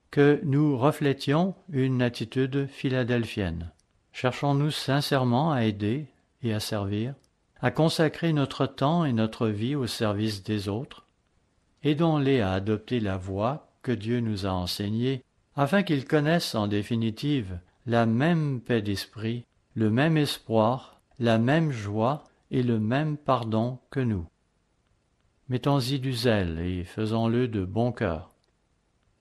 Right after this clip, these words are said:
À ceux qui me font part de leurs convictions,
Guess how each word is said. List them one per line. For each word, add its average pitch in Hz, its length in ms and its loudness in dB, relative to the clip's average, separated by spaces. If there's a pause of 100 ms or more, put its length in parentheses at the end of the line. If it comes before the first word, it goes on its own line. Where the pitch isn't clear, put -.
(200)
À 120 100 -4
ceux 170 240 2
qui 180 140 -2
me 98 160 0
font 101 240 -4
part 131 240 2
de 110 100 -2
leurs 92 200 -2
convictions, 113 720 -2